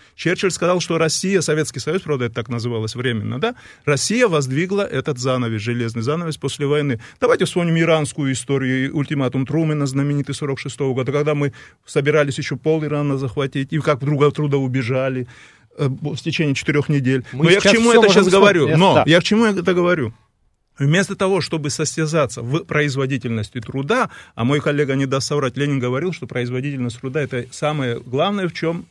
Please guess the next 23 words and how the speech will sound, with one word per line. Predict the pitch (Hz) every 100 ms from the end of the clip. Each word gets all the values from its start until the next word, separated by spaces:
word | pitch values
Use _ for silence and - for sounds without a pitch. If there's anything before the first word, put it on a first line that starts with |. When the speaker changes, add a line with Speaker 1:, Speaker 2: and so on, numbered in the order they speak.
| _ -
Speaker 1:
м, | 160 143 135 131
благодаря | 143 143 151 131
чему | - 175
тот | 165 156
или | 147 139
иной | 139 123
общественный | 156 127 131 120
строй | 120 180
выигрывает. | 156 143 117 104 104 - _
Давайте | - 220 156
слово | 175 160
«общественный | - 147 - 147
строй» | - 143 135
забудем, | 170 254 208
возьмем | 147 143
некая | 220 247 185
система, | 175 - 240 214
которая | 160 175 165
называется | 135 151 139 127
государство, | 120 127 113 92 -
да, | 190 254
некая | 202 143
страна. | 139 - 131 113